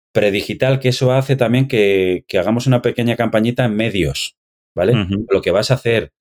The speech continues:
Speaker 1: con a lo que te dedicas, porque eso funciona, pues oye,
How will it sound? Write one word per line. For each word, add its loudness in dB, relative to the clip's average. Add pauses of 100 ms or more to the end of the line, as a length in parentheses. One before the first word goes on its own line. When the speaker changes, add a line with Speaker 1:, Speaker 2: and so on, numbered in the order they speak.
(200)
Speaker 1:
con 0
a 0
lo 0
que 0
te 0
dedicas, -2
porque -8
eso -4
funciona, 0 (440)
pues -6
oye, -2